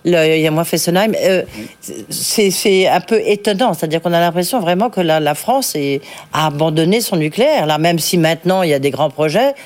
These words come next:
Speaker 1: mais c'est pas pour tout de suite.
Speaker 2: Alors, il y a des programmes de maintenance habituels, ce qu'on appelle des visites décennales, puis
Speaker 1: Oui.
Speaker 2: des arrêts pour rechargement du combustible, et puis en plus des problèmes techniques ponctuels de corrosion qui, donc, qui ont été indiqués par E D F. E D F, ils travaillent très activement, et j'imagine qu'ils sont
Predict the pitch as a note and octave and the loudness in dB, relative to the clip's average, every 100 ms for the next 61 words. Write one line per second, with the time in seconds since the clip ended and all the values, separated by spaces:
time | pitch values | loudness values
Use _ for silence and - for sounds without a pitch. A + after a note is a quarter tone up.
0 | - C#3+ C3+ C3+ C#3+ D3 F#3+ G3 C4+ - | -8 -4 -2 -2 -2 -2 -4 -2 -2 -2
1 | C#3 - - _ - - - C3+ A2+ B2 | -8 -18 -20 _ -20 -8 -4 -2 0 0
2 | C3+ - C3+ C#3 A#2 G#2+ A2+ A#2 A2 F#2 | 0 -2 0 0 0 -2 -4 -4 -6 -6
3 | F2+ - B2 C#3 F3+ C#3 G#2+ G2+ G#2 F2 | -8 -2 2 2 0 -4 -6 -4 -4 -6
4 | G2 A2 A#2+ F#2 F#2+ G2 G2+ C3+ E3 D#3 | -4 -2 -2 -4 -6 -2 0 2 0 -2
5 | D3 C#3+ G#2+ G2+ G#2 G2 A2+ - A2 G2 | 0 0 0 0 0 0 -2 -2 -6 -4
6 | G2 G#2 F#2 F#2 F#2 F#2 - D#3+ F#3+ E3+ | -4 -4 -6 -6 -6 -8 -6 -2 -2 -2
7 | A2 G2 A#2 G#2 A#2 D3 D#3+ A2 - G#2 | -4 -4 0 2 2 2 0 0 -2 -2
8 | G#2 G2 G2 - C#3+ - - - A2 - | -2 -4 -6 0 0 -2 -6 -6 -6 -6
9 | G#2 A2 C3 G2+ F#2+ F2 E2+ G2 A2+ - | -2 0 0 -2 -4 -4 -4 -2 -2 -4
10 | G2 - G#2 - F2+ G2 F#2+ F#2 F#2 G#2+ | -8 -8 -8 -8 -8 -6 -6 -6 -4 -2
11 | G2 F2+ E2+ A#2 D#3+ - - - - A#2 | 0 0 0 0 0 -4 -6 -16 -6 -2
12 | A2+ A#2+ A#2 - G#2 G#2 A#2 G2+ F#2+ G2 | 2 0 -2 -4 -2 0 -2 -4 -6 -8
13 | F#2 C3 D3+ - F#2 G#2+ G2 - - - | -2 0 0 -2 -6 -4 -4 -6 -14 -20
14 | - - - - | -20 -20 -14 -12